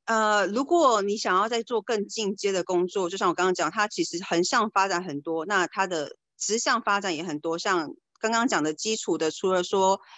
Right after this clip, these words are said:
嗯，一些 operation 的工作，然后 director 你可能就是做全面性的。那还有一种比较，比较更进阶的就是 compliance 的工作，像 duty drawback，就我们刚刚，我刚刚之前有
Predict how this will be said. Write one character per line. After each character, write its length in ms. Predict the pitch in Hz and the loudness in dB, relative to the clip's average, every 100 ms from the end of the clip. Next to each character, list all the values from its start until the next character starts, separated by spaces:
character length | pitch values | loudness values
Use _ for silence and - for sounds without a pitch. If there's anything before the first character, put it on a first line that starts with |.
| - _ - | -20 _ 0
嗯， 420 | 180 165 151 - _ _ _ | 2 2 -2 -6 _ _ _
一 80 | 226 | -2
些 140 | 226 | 0
operation 460 | - 185 - 214 214 | -2 -2 -4 -8 -6
的 100 | 180 | -4
工 180 | 196 220 | -4 -6
作， 400 | 240 190 - - _ - | -4 -4 -6 -14 _ -2
然 220 | 180 196 | 0 2
后 580 | 208 185 170 156 156 - | 2 2 0 -2 -8 -6
director 380 | 220 202 226 214 | 0 2 2 0
你 80 | 185 | -2
可 120 | 180 | -2
能 60 | 156 | -2
就 80 | 196 | 0
是 60 | |
做 140 | 196 202 | 0 -2
全 260 | - 170 | -2 -4
面 220 | 196 196 | 0 0
性 260 | 180 220 160 | -2 -2 -2
的。 220 | 117 - _ _ _ _ | -4 -12 _ _ _ _
那 140 | - 277 | -2 0
还 160 | 285 | 2
有 100 | 240 | 2
一 80 | 190 | 2
种 220 | 208 180 - | 0 0 0
比 100 | 170 | 0
较， 500 | 202 180 147 - - - _ _ | 2 2 0 -4 -14 -20 _ _
比 100 | 196 | -2
较 160 | 220 240 | 0 0
更 260 | 247 214 | 0 -6
进 240 | 202 208 190 | -6 -6 -4
阶 180 | 196 190 | -4 -4
的 60 | |
就 100 | 190 | -4
是 200 | 185 185 | -8 -8
compliance 580 | - 175 165 180 180 175 | -6 -8 -4 0 0 0
的 100 | 147 | -4
工 220 | 165 160 | -4 -4
作， 120 | 170 | -4
像 240 | 170 190 170 | 0 0 2
duty 300 | 185 180 180 | 0 0 0
drawback， 460 | 185 175 175 - | -2 -2 -2 -2
就 140 | - 185 | 0 0
我 60 | |
们 140 | 151 147 | -2 -2
刚 140 | 185 | 0
刚， 120 | 185 | 0
我 60 | 165 | 0
刚 100 | 202 | 0
刚 80 | 226 | 0
之 100 | 240 | -4
前 140 | 233 | -2
有 60 | 170 | -2